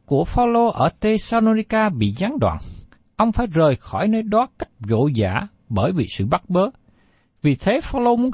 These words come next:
trở lại để tiếp tục giảng dạy lời của Đức Chúa Trời, và Phaolô cầu nguyện cho cơ hội này. Và trong Tê-sa-lô-ni-ca thứ nhất, đoạn ba,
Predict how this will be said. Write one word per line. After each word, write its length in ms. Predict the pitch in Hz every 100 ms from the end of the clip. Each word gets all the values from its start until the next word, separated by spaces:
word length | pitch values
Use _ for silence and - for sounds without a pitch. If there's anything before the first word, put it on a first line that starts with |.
| -
trở 160 | 120
lại 320 | 180 117 98 87
để 100 | 113 -
tiếp 140 | 302 -
tục 160 | - 165 -
giảng 340 | 107 101 156 202
dạy 440 | 113 90 87 101 - _ -
lời 320 | 127 143 131
của 140 | 117 214
Đức 140 | 339
Chúa 100 | - 339
Trời, 280 | - 131 85 - _ _ _ _
và 100 | - 117
Phaolô 420 | - 208 214 214 - _
cầu 240 | - 151 113
nguyện 300 | 101 98 85 90 - -
cho 120 | 175
cơ 200 | - 101
hội 220 | - 80 104
này. 220 | 101 - _ _ _ _ _ _ _ _ _ _ _ _ _ _ _ _ -
Và 120 | 131
trong 220 | - 220
Tê-sa-lô-ni-ca 920 | 214 233 226 226 220 220 208 220 220 208
thứ 100 | -
nhất, 160 | 254 339 _
đoạn 340 | 120 107 90 143
ba, 200 | 185